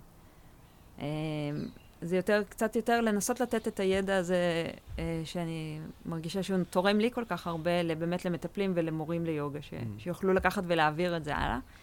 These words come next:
Speaker 1: ואת זה אני עושה בסדנאות. אה, יש ס-, סדנה יומית כזאת, היא נודדת, אה,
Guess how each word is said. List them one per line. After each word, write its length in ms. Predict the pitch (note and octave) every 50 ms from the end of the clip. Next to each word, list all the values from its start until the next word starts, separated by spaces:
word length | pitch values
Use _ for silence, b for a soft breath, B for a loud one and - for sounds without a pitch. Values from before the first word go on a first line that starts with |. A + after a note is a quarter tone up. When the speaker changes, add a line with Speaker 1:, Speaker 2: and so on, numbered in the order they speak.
| B B B B
Speaker 1:
ואת 120 | F3 F3 E3+
זה 100 | F#3 F3+
אני 80 | F3
עושה 200 | E3 D#3+ - F3+
בסדנאות. 840 | D#3+ E3+ E3+ - F3+ E3 D#3 D#3+ - - - F#3 G3+ G#3 - - - -
אה, 60 | - - D3+ D3+ D3 D3 C#3+ - - - - - b b b b b b b b -
יש 180 | C4 B3 -
ס-, 140 | - - A#3+ A3+ G#3+ G#3 F#3+ F#3+
סדנה 340 | F#3 - G#3+ G3 G#3+ A3 A3+
יומית 280 | A3 G#3+ G#3+ A3 A3 -
כזאת, 300 | - G#3 G3 F#3+ - -
היא 240 | F#3+ F#3 F3+ F3+
נודדת, 520 | F3+ F3 E3 D#3+ F3+ F3+ F3 F3 E3+ - F3
אה, 120 | E3 D#3